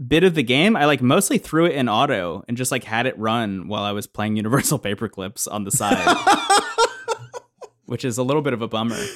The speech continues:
Speaker 2: That's
Speaker 1: Uh,
Speaker 2: so ironic that you're playing a game about literally doing the same thing in infinite space.
Speaker 1: Right?
Speaker 2: But it was, you know, built in a more digestible way. That's so
Speaker 1: Yeah.
Speaker 2: funny.
Speaker 1: But that's Doki Doki Literature Club Plus. Uh, the, the Plus stuff is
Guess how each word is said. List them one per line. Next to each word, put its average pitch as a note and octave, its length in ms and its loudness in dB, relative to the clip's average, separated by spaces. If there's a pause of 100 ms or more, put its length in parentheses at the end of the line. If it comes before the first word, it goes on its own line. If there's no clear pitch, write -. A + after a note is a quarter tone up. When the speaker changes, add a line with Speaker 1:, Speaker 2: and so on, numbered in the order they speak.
(140)
Speaker 2:
That's E3 280 2
Speaker 1:
Uh, - 20 2
Speaker 2:
so G#3+ 100 6
ironic D3+ 440 6
that C#3+ 60 2
you're B2+ 120 2
playing C#3 240 2
a B2+ 60 2
game B2+ 180 2
about B2 240 0
literally B2 400 4
doing A#2 320 2
the A2 80 -2
same A2 300 -2
thing G#2 520 -2 (200)
in C3 220 -2
infinite B2+ 760 0
space. - 800 4
Speaker 1:
Right? D3 400 2
Speaker 2:
But C3 180 6
it B2+ 120 2
was, A#2 280 0
you C3+ 100 2
know, A2 260 0 (160)
built A#2 300 0
in A2+ 100 -4
a G#2 80 -6
more G2+ 220 -8
digestible G2 560 -8
way. F#2+ 340 -8
That's A#2+ 140 -4
so G#2 80 0
Speaker 1:
Yeah. G2+ 40 -4
Speaker 2:
funny. F#2 320 -10 (280)
Speaker 1:
But C#3 80 0
that's D3+ 160 2
Doki C#3 200 2
Doki A#2+ 240 0
Literature A2 280 -6
Club G#2 320 -8
Plus. G#2+ 500 -4
Uh, B2+ 280 0
the, C#3+ 180 2
the C#3+ 160 0
Plus F#3+ 340 2
stuff C#4 340 2
is F3 300 2